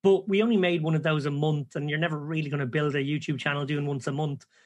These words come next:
So we thought, "Well, let's try and do a little bit of something else." We didn't know what it would be. Initially, you watched the first two episodes, just me and Dara talking, just reminding each other of funny stories or, uh,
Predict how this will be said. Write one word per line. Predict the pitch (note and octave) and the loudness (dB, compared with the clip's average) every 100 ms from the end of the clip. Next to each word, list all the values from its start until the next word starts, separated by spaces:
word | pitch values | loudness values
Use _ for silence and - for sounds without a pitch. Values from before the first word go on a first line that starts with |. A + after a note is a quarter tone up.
| _ _ - | _ _ -2
So | G#3 | 0
we | |
thought, | G#3+ B3+ | 2 2
"Well, | C4 | 2
let's | C4 A#3 | 0 -2
try | - G#3+ | -6 -2
and | G#3 | 0
do | E3+ E3+ | 0 0
a | E3 | -2
little | D#3+ F3+ | -2 0
bit | D#3+ D#3 | -2 -4
of | |
something | - D#3 - D3+ | -4 -4 -4 -2
else." | D3+ D#3 | -2 -2
We | E3 D#3+ | -2 0
didn't | A3 C#4 | 0 0
know | G3+ | 0
what | E3 D#3 | 2 -2
it | D3 | -2
would | C#3 A2 | -6 -4
be. | C#3 D3+ E3 | -2 0 0
Initially, | D#3+ D#3+ G#3+ E3+ C#3 | 0 0 0 0 -2
you | D3 C#3 | -6 -6
watched | C3+ D#3+ D#3+ | -2 -2 -2
the | D#3+ | -6
first | D#3+ C#3+ - | -4 -4 0
two | D3+ | 0
episodes, | E3 D#3 C#3 | 0 0 -2
just | F3 | -2
me | D#3 C#3 | -2 -2
and | B2+ | -2
Dara | C3+ B2 | -2 -2
talking, | A#2 D3+ F3 E3 B2+ A#2 _ _ _ _ _ | -4 -4 -2 -4 -8 -10 _ _ _ _ _
just | F3 D#3+ | -4 -4
reminding | E3+ D#3+ E3+ E3+ D#3 | 0 2 4 2 2
each | D#3+ D#3+ | 2 2
other | D3+ D3 | 0 0
of | C#3 | 0
funny | - D3 | -2 -2
stories | C3 D#3 D3+ D#3+ D#3+ D#3 | -2 -2 0 2 2 0
or, | - C#3+ C#3 C3+ C3 - _ _ _ _ | -2 -2 -2 -2 -4 -16 _ _ _ _
uh, | _ | _